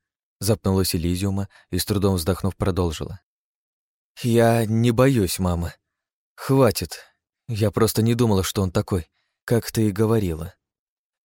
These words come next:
Элизиума села, погрузилась в себя. Мы с Сашей стояли и смотрели на нее в каком-то непонятном ожидании. О чем она думает? Что папа псих или... Она так ничего и не сказала, поэтому я спокойно сел на пенек, спросила.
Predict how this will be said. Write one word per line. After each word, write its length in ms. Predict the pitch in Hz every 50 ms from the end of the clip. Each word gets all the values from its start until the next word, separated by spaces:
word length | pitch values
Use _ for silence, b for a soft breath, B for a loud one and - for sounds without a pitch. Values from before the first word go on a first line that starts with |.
| _ _ _ _
Элизиума 500 | - 98 101 120 160 160 160 170 175 180
села, 320 | 170 - - 107 107 107 110
погрузилась 580 | _ - 110 104 98 98 80 87 87 90 90 -
в 40 |
себя. 360 | - - 107 92 82 78 82 _ _ _ _ _ _ _
Мы 160 | _ 85 98 117
с 60 | -
Сашей 240 | - 147 143 170 160
стояли 340 | - - 123 113 113 113
и 60 | 123 123
смотрели 460 | - - 120 101 - 107 104 98 110
на 80 | 107
нее 200 | 104 95 90 92
в 60 | 92 -
каком-то 360 | - 101 - 92 90 85 95
непонятном 540 | 90 92 - 90 85 87 82 80 - 87 87
ожидании. 580 | 87 87 95 87 85 80 78 76 - - - _ _ _ _ _
О 100 | - 82
чем 200 | - - 98 107
она 100 | 113 117
думает? 400 | 104 101 82 80 78 - - _ _
Что 200 | - - - 87
папа 280 | - 87 82 - 73
псих 340 | - - - - 151 156 -
или... 400 | 85 85 82 80 80 78 - - _ _ _ _ _ _ _ _ _ _ _ _ _ _ _ _
Она 220 | - 101 117 165 180
так 160 | - 196 -
ничего 320 | 180 151 127 - 117 127
и 20 | 147
не 100 | 160 151
сказала, 460 | - - 120 107 98 98 92 92 92 _
поэтому 340 | - 92 92 90 - 90
я 100 | 90 87
спокойно 400 | 85 - - 90 - - 92 90
сел 160 | 85 - 92 87
на 100 | 85 80
пенек, 480 | - 82 78 80 98 107 - - - _ _
спросила. 600 | _ - - - 127 117 - - 76 76 90 87